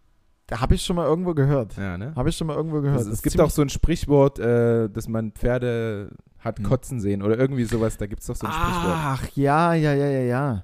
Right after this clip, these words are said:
Speaker 2: Weißt du, und sie können's halt nicht.
Speaker 1: Sagt man da, sagt man dann einfach, „Na, bevor das passiert, sehe ich ein Pferd kotzen“ oder so, irgendwie sowas?
Speaker 2: Ja,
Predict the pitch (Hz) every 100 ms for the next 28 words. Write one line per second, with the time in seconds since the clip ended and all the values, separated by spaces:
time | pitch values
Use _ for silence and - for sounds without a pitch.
0 | - - - 107 101 98 107 104 - 87
1 | - 82 - - 135 - 160 147 143 120
2 | 127 160 151 131 131 139 143 131 123 123
3 | 113 113 - 135 135 147 - 151 151 151
4 | 139 135 147 143 131 123 151 147 180 180
5 | 175 175 175 170 170 180 202 - - 82
6 | 101 120